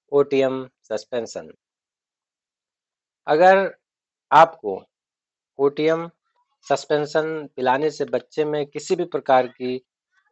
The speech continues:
असामान्य स्थिति नज़र आती है, शरीर पे खुजलाहट होते हैं, अ, उसका दस्त बढ़ जाता है या, अ,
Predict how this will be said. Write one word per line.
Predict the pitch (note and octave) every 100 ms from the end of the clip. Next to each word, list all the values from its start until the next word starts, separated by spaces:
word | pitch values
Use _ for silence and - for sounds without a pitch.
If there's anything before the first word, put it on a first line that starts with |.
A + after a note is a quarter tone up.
| -
असामान्य | C3+ D3+ D3+ D#3+ E3+ E3 - _
स्थिति | E3 - F3+ - C3
नज़र | C3+ E3
आती | D#3+ D3 D#3
है, | C#3+ C3+ C#3 C#3 _ _ _
शरीर | A#2+ B2+ B2
पे | A#2+
खुजलाहट | - A#2 B2+ B2 E3+ -
होते | C#3+ -
हैं, | C3+ C3 C3 C3+ _ _ _ _ _ -
अ, | A#2+
उसका | A2+ C3+
दस्त | A#2+ D3 C#3+ - - _ _ _ _
बढ़ | C#3 D#3
जाता | D3+ C#3 - C3+
है | B2+ B2+
या, | B2 B2+ A#2+ -
अ, | A#2+ G#2+